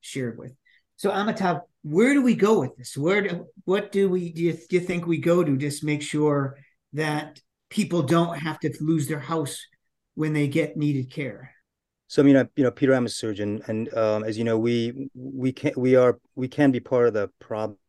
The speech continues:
Speaker 2: because we do, um, with our scalpel and our hands, wield a lot of <laughs> cost. So, you know, I think, um, looking at my,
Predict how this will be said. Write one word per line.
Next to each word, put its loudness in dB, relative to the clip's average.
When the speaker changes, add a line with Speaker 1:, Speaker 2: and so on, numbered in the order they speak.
Speaker 2:
because -4
we -6
do, -4
um, -6
with -2
our 0
scalpel -4
and -4
our -6
hands, -4
wield -2
a -4
lot 2
of -4
<laughs> -18
cost. -6
So, 6
you 2
know, 6
I 8
think, 0
um, 0
looking 4
at 4
my, 0